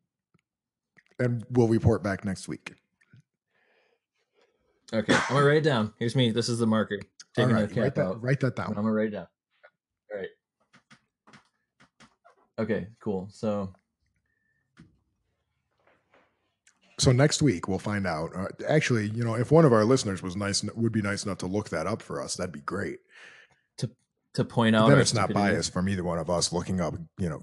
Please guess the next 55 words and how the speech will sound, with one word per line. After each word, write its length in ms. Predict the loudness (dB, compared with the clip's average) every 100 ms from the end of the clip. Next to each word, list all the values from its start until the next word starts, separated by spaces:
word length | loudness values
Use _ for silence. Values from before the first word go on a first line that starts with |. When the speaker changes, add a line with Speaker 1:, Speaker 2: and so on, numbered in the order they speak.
| -4
Speaker 1:
Googling 560 | -2 0 -2 -4 -6
what 160 | -6 -4
this 220 | -4 -2
is 260 | -2 -2 -6
and 120 | -6
finding 280 | -6 -4 -4
out 120 | -6
what 140 | -6
it 80 | -4
is, 320 | -4 -4 -8 -16 _ _ _ -8
uh, 320 | -6 -6 -10 -10
'cause 160 | -8 -8
it's, 120 | -12 _ -8
it's 100 | -6
probably 280 | -2 0 -2
that 80 | -4
Speaker 2:
Right. 60 | -4
Speaker 1:
simple. 320 | -4 -4 -6
Let's 140 | -8
be 120 | -10 -12
honest. 320 | -10 -14 -16 _ _ _ _ _ _ _ _ -4 4
Maybe, 360 | 8 8 6 6
maybe 260 | 4 4
not 180 | 4 2
for 60 | 0
Speaker 2:
Yeah. 80 |
Speaker 1:
the 40 | 0
Chieftain. 340 | 0 0 -4
I 140 | 0 2
don't 100 | 6
know 140 | 6
that 100 | 4
Google 300 | 4 2 0
knows 240 | -4 -6 -6
that. 220 | -8 -10 _ _ _ _ _ _ _ _ _ _ _ _ _ _ _ _ _ _ _ _ _ _ _ _ _ _ _ -2
Speaker 2:
Well, 200 | 0 2
it's 100 | 2
not 220 | -2 0
Google. 340 | 2 4 4
It's 160 | 2 -2
somebody. 460 | 0 2 0 -2 -6
Somebody 320 | -4 -2 -2
has 220 | -2 -4
to 80 | -6
have 100 | -8
figured 220 | -6 -4
that 140 | -4 -2
out. 80 | 0
I'm 140 | 0
sure 180 | 2 0
it's 140 | 0
in 100 | 0
the 140 | 0 0
documents 480 | -2 -4 -4 0
Speaker 1:
It's 80 | 0